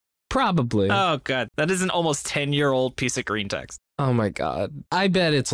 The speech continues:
Speaker 1: older than that. I haven't seen it. I bet it's
Speaker 2: It
Speaker 1: older.
Speaker 2: was posted on February fifth, two thousand fourteen.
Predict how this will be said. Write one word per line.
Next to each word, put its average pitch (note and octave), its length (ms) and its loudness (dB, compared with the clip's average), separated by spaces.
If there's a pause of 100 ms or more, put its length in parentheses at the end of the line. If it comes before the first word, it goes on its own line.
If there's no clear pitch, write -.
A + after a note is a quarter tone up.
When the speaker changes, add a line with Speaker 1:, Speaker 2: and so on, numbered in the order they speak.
Speaker 1:
older G#2 320 2
than F2 200 -2
that. D#2 260 -6
I E3+ 140 0
haven't G3 300 2
seen C#3+ 300 0
it. B2+ 200 0
I C#3+ 160 0
bet A#2 200 0
it's F#2+ 160 -4
Speaker 2:
It - 40 -2
Speaker 1:
older. D3+ 100 2
Speaker 2:
was C#3 180 -2
posted D3 380 0
on C3+ 120 0
February C3+ 420 0
fifth, C3 320 -4
two C3+ 160 -2
thousand A#2 260 -2
fourteen. F#2 360 -2